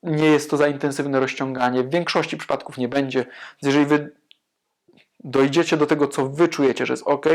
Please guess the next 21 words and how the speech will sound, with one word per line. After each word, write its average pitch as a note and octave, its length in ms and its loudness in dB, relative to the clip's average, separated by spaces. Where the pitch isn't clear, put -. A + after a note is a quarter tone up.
naciągnięta C#3+ 560 -4
tkanka, D3+ 380 -4
jest C3+ 120 -4
bariera, D3 460 2
<laughs> - 400 0
a C3+ 120 4
nie E3 300 2
będziecie C#3+ 280 0
czekali D3 420 2
na C3+ 260 0
uczucie D#3+ 400 2
rozciągania C#3+ 560 0
u C3+ 80 4
pacjenta, C#3 580 -2
nie D3 160 2
daj C3 180 4
Bóg, C3 220 0
jak B2+ 140 0
to C3 80 -6
niektórzy B2+ 260 -6
uczą, B2 300 -2